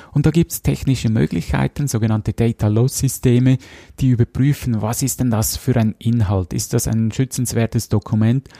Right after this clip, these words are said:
Und verhindern dann gerade dieses Weiterschicken. Also ich bring das gar nicht per Mail raus. Ist technisch recht anspruchsvoll, auch organisatorisch muss ich einiges tun.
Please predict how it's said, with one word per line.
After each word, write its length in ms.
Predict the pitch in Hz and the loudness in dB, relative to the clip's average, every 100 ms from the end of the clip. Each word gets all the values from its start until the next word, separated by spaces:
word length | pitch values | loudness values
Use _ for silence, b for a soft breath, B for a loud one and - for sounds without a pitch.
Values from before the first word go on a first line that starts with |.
| B B | B B
Und 220 | 131 127 | 0 0
verhindern 880 | - 127 98 - - 147 147 135 127 | 0 -2 0 0 2 4 2 2 2
dann 240 | 117 117 113 | 2 2 2
gerade 480 | 110 107 101 98 107 | 2 2 2 0 -2
dieses 460 | 110 - - - | -4 -6 -8 -6
Weiterschicken. 840 | 92 95 101 - - 107 - 101 95 | -6 -2 -2 0 0 -2 -4 -4 -4
Also 180 | 92 | -4
ich 60 | - _ _ _ | -6 _ _ _
bring 220 | - 139 139 | -2 0 2
das 160 | 120 | 0
gar 160 | 120 117 | 0 0
nicht 180 | 120 - | 0 0
per 100 | 104 | 0
Mail 300 | 101 104 98 | 2 0 0
raus. 480 | 92 92 92 - - B B B B B B B B B _ | 0 0 -2 -4 -12 B B B B B B B B B _
Ist 300 | - 170 - _ - | 0 0 0 _ -2
technisch 600 | 156 170 - 170 - - - | 0 0 2 0 0 -10 -6
recht 500 | 131 135 139 - - | 0 0 0 -6 -4
anspruchsvoll, 840 | 160 170 - 165 156 - 147 151 | -2 -2 -2 -2 -2 0 2 2
auch 240 | 139 117 117 | 2 -2 0
organisatorisch 840 | 123 123 120 117 - 131 139 135 | -2 0 -2 -2 -2 0 0 -2
muss 140 | 123 117 | -6 -6
ich 160 | - | -8
einiges 640 | 104 123 139 139 123 - | -2 0 0 0 -2 -6
tun. 420 | - 135 131 139 | -2 2 2 2